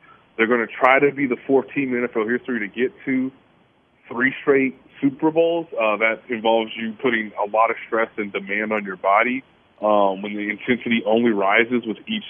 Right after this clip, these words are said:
step apart to the postseason. So, uh, it sounds today like Rashad Fenton was, was just a late time scratch, primarily held, you know, holding him out for precautionary reasons.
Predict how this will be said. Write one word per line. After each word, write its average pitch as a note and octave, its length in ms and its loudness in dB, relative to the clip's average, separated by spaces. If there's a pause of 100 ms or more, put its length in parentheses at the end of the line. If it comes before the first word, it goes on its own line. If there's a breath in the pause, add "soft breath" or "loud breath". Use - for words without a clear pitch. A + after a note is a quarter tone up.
(140)
step G#2+ 260 0
apart A2 460 4 (540)
to C3+ 80 6
the A#2+ 80 6
postseason. C#3+ 760 0
So, B2+ 320 4 (400 loud breath)
uh, A2 520 2 (260)
it C3 160 2 (100)
sounds F3 360 -2 (120)
today C#3+ 320 0
like C3 260 -6 (180)
Rashad B2+ 440 -4
Fenton B2 280 -8
was, G#2+ 160 -8 (120)
was G#2+ 160 -4 (120)
just A#2+ 160 -2
a A2 80 0
late G#2+ 420 0
time B2 300 0
scratch, A2 340 2 (880)
primarily C3+ 1080 0 (240)
held, C3+ 400 -6
you A#2+ 140 -6
know, G#2+ 60 -2
holding C3+ 320 4
him B2 120 -4
out A#2 160 -2
for A2+ 120 -8
precautionary A#2+ 640 2
reasons. C3 380 -2